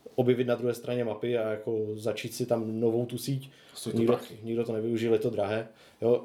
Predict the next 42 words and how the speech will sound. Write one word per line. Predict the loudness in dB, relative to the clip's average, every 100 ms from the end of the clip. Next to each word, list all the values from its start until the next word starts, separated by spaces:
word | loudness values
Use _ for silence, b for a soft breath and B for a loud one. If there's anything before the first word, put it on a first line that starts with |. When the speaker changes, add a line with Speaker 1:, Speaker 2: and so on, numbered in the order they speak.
| 0
Speaker 1:
Já | 0
třeba | 4 6 6 6 2 -2 -8 b b b -8
jsem | -2
se | 2
vydal | 4 6 6 4 -2 -10 _
jedním | -2 0
směrem | 2 2 2 2 -2 -6 b b -12
a | -2
první | 2 2 2 0 0 -4 -10 -20 -20 _
třetinu, | 0 2 2 2 4 2
polovinu | 2 4 4 4 2 2
hry | 2 0 -2 B B B
jsem | 0 0
si | 2
v | 0
podstatě | -2 -2 2
jel | 4 4
solo, | 4 2 4
nikdo | 2 4 4
tam | 4
nebyl, | 0 4 6 6 2 b b b
jo? | 2
A | 2 2
kluci | -4 -4
se | -2 -2
prali | 0 2 4
na | 2
druhé | 0 -2
straně | -4 -4 -4
mapy. | -4 -8 -14 b b b -4
Pak | 0
se | 2
to | 2
promíchalo | 2 2 2 2 4 6 4 0
a | -4 -4 -4 -8 -4
zase | 0 2
já | 2
jsem | 0
se | -2
vyblokoval | -2 -2 -2 -2 -2
právě | 0 0
těma, | 0 -2